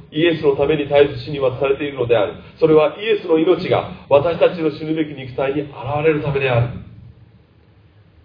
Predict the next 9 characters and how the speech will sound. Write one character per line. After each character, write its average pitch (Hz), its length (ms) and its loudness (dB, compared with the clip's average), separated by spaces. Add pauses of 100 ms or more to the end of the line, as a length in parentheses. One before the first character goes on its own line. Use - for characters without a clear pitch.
(1300)
そ - 160 -4
う - 100 0
じ - 80 -6
ゃ - 60 -10
な - 120 -14
い - 80 -18
で - 120 -18
す - 80 -20
か。 - 180 -20